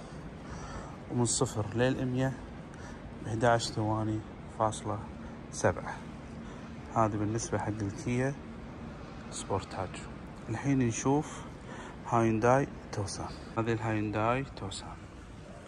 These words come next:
هذه هي الهاينداي توسان. طبعا تي نفس المواصفات هذيك، ولكن سعرها ثمانية آلاف وأربعمية وخمسين. ليتات ال إي دي، كشافات ال إي دي.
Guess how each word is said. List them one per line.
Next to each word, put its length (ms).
هذه 320
هي 80
الهاينداي 500
توسان. 500
طبعا 260
تي 180
نفس 260
المواصفات 580
هذيك، 240
ولكن 560
سعرها 680
ثمانية 320
آلاف 380
وأربعمية 680
وخمسين. 440
ليتات 400
ال 140
إي 80
دي، 200
كشافات 580
ال 140
إي 160
دي. 200